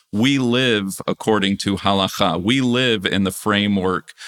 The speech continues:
of halacha." And actually, they've made observations, which I'm actually not positioned to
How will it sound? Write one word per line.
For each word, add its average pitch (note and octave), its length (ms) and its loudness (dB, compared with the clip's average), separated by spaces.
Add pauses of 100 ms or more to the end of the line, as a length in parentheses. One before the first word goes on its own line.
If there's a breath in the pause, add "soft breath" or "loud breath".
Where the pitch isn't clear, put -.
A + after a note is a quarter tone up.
(140)
of F2+ 200 0
halacha." F#2 640 0
And A2+ 160 2
actually, C3 420 2
they've G2 400 0
made G#2 300 2
observations, G#2+ 720 0
which G#2 240 0
I'm A#2 220 2
actually G#2 400 -2
not F#2+ 280 -2
positioned F#2+ 760 0
to F#2 440 0